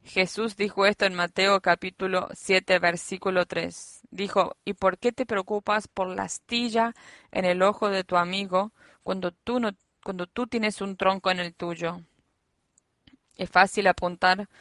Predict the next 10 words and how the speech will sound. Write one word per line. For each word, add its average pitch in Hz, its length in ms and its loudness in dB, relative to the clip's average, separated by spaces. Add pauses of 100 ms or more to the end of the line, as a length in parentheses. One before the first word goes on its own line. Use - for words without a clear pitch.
(280)
los, - 400 -2 (640)
los 180 240 -6
pecados 196 420 2
de 202 80 2
otros, 214 300 4
pero 180 160 0
no 175 100 4
vemos 180 240 2
nuestra 180 300 0
máscara. 180 720 -2